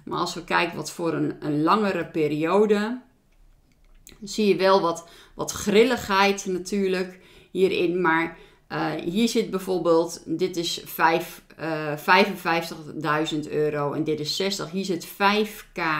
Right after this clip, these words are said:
tussen. En als we kijken op een, een langere periode,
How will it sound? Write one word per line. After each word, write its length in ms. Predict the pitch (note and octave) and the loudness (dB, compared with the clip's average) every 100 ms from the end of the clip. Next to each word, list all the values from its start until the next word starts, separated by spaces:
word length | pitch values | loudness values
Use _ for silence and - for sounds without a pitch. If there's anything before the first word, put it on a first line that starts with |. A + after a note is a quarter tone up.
| D3 - | -6 -12
tussen. 500 | - F3+ G3 B3 C#4+ E4 - _ _ _ _ _ _ _ _ _ _ - - - - - _ _ _ _ | -6 -6 -4 -4 -2 -2 -6 _ _ _ _ _ _ _ _ _ _ -20 -20 -20 -20 -20 _ _ _ _
En 160 | F#3 | 2
als 180 | F3+ F3+ | 2 2
we 140 | G3 G3 | -2 2
kijken 380 | F#3+ G3 G3 | 4 4 2
op 140 | F3 E3+ | -2 0
een, 320 | E3 - - | 0 0 2
een 200 | D#3+ E3 | 4 6
langere 360 | G#3+ C4+ F#3+ F#3 | 6 6 4 2
periode, 920 | F#3 E3+ E3 D#3+ G3+ A#3 C#4 F#4+ | 0 2 4 4 4 4 2 2